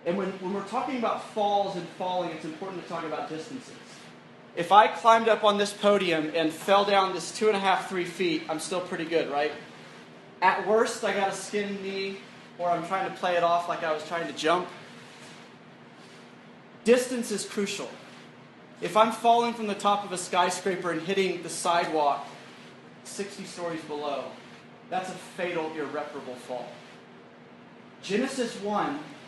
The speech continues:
is put right next to Genesis three because God is showing us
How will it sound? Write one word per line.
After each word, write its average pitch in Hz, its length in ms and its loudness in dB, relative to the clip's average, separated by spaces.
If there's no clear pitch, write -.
is 160 140 -10
put - 320 -6
right 196 240 2
next 208 240 -4
to 202 80 -4
Genesis 180 520 -6
three 156 340 -6
because 165 340 -6
God 175 300 0
is 208 80 -2
showing 180 460 -2
us 160 300 -4